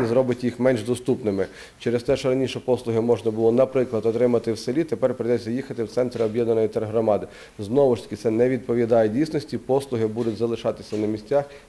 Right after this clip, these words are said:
і не передаватимуться, скажімо, в центр тергромади. Е, влада маніпулює, називаючи реформу добровільним об'єднанням. Про це ми вже говорили.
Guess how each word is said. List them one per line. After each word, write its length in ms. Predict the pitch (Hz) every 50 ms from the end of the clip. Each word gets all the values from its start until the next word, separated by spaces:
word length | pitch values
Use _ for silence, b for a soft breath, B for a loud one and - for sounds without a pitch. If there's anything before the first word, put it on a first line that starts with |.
| B
і 100 | - 120
не 160 | 127 135 143 143
передаватимуться, 880 | 135 123 120 120 113 113 117 120 127 123 - 117 113 113 104 - 107
скажімо, 360 | - - 127 113 104 110 104
в 80 | 104 -
центр 260 | - 113 110 - 107 104 -
тергромади. 580 | 110 107 107 101 104 110 104 98 87 85 82 - B B B B B B B B B B - 101
Е, 140 | 101 104 101
влада 360 | 101 120 147 160 160 156 139
маніпулює, 600 | 139 135 139 139 135 131 135 143 147 147 143 135
називаючи 580 | 131 117 120 127 131 131 131 127 127 131 131
реформу 480 | 113 120 110 - - 127 123 117 117 110
добровільним 640 | 110 120 110 117 120 120 127 127 120 120 117 110 110
об'єднанням. 600 | 110 110 110 113 120 113 98 110 104 104 98 90 85
Про 120 | - 113 113
це 180 | - - 127
ми 120 | 117 113 104
вже 140 | 95 107 107
говорили. 500 | 104 107 107 117 120 147 165 165 160